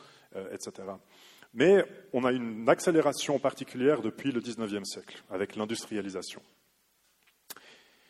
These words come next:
Un premier élément qu'on peut noter, c'est la mécanisation,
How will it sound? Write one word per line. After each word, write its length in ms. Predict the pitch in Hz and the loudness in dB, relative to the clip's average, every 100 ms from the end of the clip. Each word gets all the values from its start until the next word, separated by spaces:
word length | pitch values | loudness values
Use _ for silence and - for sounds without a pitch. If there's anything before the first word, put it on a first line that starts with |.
| _ _ _ - | _ _ _ -4
Un 100 | 113 | -2
premier 320 | 185 180 170 | 2 4 6
élément 300 | 160 151 156 | 8 6 6
qu'on 160 | - 113 | 2 0
peut 100 | 107 | 0
noter, 240 | 123 202 | 2 4
c'est 120 | 196 131 | 2 2
la 100 | 113 | 2
mécanisation, 800 | 139 - 139 123 107 104 - | 2 2 0 0 -2 -4 -8